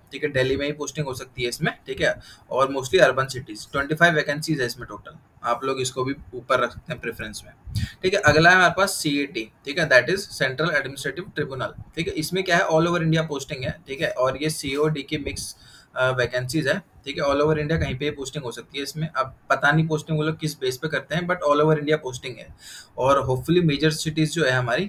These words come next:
ठीक है, उनमें posting आप लोगों को अ-, देखने को मिल सके, क्योंकि बड़ी post है ये। ठीक है, Grade सी में भी और grade D में भी। ठीक है, और काम भी होता है, और काम सबसे ज़्यादा major cities जो होती है, ठीक है, उन्हीं में ही दे-, अ, देखने को हमको मिलता है। ठीक है, अगला department है Indian Coast Guard।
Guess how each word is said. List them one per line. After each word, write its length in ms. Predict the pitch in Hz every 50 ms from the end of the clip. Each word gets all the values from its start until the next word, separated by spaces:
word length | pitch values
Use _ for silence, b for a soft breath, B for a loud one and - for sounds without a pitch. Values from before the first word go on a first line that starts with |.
| - -
ठीक 120 | - 131 135
है, 60 | 156
उनमें 220 | 135 131 131 135 139 -
posting 320 | 135 131 131 - 147 143
आप 180 | 135 127 127 131
लोगों 140 | 131 127 123
को 80 | 190
अ-, 200 | - - - - - -
देखने 240 | 131 127 120 120 127
को 100 | 143 190
मिल 180 | 180 156 135 123
सके, 120 | - 135
क्योंकि 280 | 120 131 135 135 175 185
बड़ी 520 | - - - - 131 127 139 139 160 190
post 340 | 196 - 143 127 131 - 131
है 60 | 120
ये। 200 | 117 117 120 120 120 - _ _ _ _ _ _ _ _ -
ठीक 140 | - 151 170
है, 160 | 196 156 113 107 117
Grade 280 | - 127 131 139 147
सी 180 | - - 147 143
में 140 | 143 151 151
भी 160 | 180 220 233
और 280 | - - 139 147 151
grade 280 | 143 135 131 139 143 135
D 100 | 135 127
में 180 | 123 123 117 113
भी। 140 | 117 113 -
ठीक 160 | 135 143 -
है, 60 | 170 170
और 60 | 170
काम 300 | 165 151 127 120 127 131
भी 100 | 151 170
होता 260 | 160 135 123 - 139
है, 160 | 160 190 - B B B B B B
और 140 | 135 139 -
काम 200 | 143 135 143 156
सबसे 180 | 160 165 160 151
ज़्यादा 200 | 156 151 160 170
major 300 | 156 139 135 135 156 156
cities 360 | 156 160 151 - 156 151 147
जो 80 | 160
होती 220 | 147 123 104 123 135
है, 180 | 180 233 233 -
ठीक 100 | 147 147
है, 80 | 180 190
उन्हीं 240 | - 139 139 143 147
में 120 | 156 160
ही 80 | 165 156
दे-, 340 | - - - _ _ -
अ, 220 | 120 120 123 123 127
देखने 320 | 127 131 131 131 147 143
को 120 | 135 - 135
हमको 160 | 131 135 139
मिलता 320 | 131 117 - - - 104
है। 100 | - - _ _ _ _ _ _ _ _ -
ठीक 120 | 170 -
है, 180 | 175 120 - - B B B B B B B B B B B B _ _ - -
अगला 220 | 131 135 139 156 180
department 560 | 180 180 175 175 170 165 160 165 170 170 196
है 60 | 202
Indian 360 | 165 151 143 139 151 160 170
Coast 300 | 170 - 139 127 131 -
Guard। 220 | 123 120 110 110